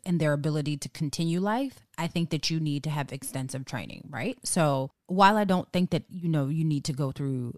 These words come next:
as much training or education as a doctor like you have, Nicole, I think that it's important that it's more than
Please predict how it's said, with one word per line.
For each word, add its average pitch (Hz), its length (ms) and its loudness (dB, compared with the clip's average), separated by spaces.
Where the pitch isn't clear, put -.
as 156 160 -4
much 147 320 0
training 139 320 -2
or - 100 -6
education 131 560 -6
as 120 240 -8
a 139 100 -6
doctor 131 440 -4
like 131 240 -6
you 247 140 2
have, 160 200 -2
Nicole, 135 460 -4
I 190 100 2
think 220 220 -4
that 208 80 -4
it's 175 160 -4
important 175 640 -2
that 147 140 0
it's 143 200 -6
more 180 420 2
than 151 320 0